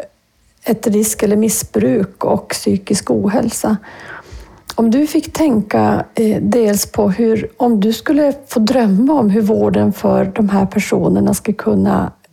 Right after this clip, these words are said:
se ut framåt, hur skulle du då tänka? Här, här handlar det mycket om att det är både kommunen som har uppdrag för de här personerna och också, eh, regionen eller primärvården,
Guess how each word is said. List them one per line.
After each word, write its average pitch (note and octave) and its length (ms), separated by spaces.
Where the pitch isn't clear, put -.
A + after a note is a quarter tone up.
se - 400
ut D4+ 360
framåt, - 760
hur B3 60
skulle B3 360
du B3 80
då D4 240
tänka? A3+ 320
Här, A#3+ 160
här G3 120
handlar B3 240
det C4 100
mycket B3+ 280
om G#3+ 100
att G#3+ 100
det A#3 60
är - 20
både G3+ 220
kommunen A3+ 600
som G3 160
har F#3+ 480
uppdrag F3+ 580
för - 120
de G3 140
här G3 120
personerna G3 680
och - 300
också, - 500
eh, - 160
regionen G3 680
eller F#3+ 280
primärvården, F#3+ 920